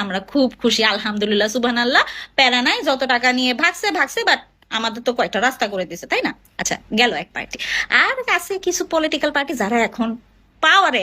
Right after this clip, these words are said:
আসতে চায়, তারা পনেরো বছর তো দেশের সেবা করতে পারে নাই, এখন দেশের সেবা করবে না? তারা এখন দেশের সেবা করার জন্য দুনিয়া চাঁদাবাজি করতেছে। দেশের সেবা করতে তো লাগবে টাকা, তাই না? তারা চাঁদাবাজি করতেছে, তারা সভা সমাবেশ করতেছে, মানুষজন ট্রাফিকে দুর্ভোগে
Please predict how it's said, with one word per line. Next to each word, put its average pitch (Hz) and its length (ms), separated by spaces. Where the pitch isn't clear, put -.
আসতে - 260
চায়, 143 200
তারা 185 120
পনেরো 339 360
বছর 339 200
তো 370 60
দেশের 392 280
সেবা 320 260
করতে 339 240
পারে 339 220
নাই, 262 100
এখন 381 160
দেশের 403 260
সেবা 403 240
করবে 427 260
না? 523 60
তারা 294 180
এখন 302 200
দেশের 330 260
সেবা 320 260
করার 339 260
জন্য 320 120
দুনিয়া 427 220
চাঁদাবাজি 302 560
করতেছে। 294 360
দেশের 220 200
সেবা 190 180
করতে 214 220
তো 185 120
লাগবে 208 260
টাকা, 123 200
তাই 254 160
না? - 60
তারা 202 200
চাঁদাবাজি 294 440
করতেছে, 262 320
তারা 240 140
সভা 392 280
সমাবেশ 349 320
করতেছে, 349 340
মানুষজন 381 480
ট্রাফিকে 403 400
দুর্ভোগে 381 360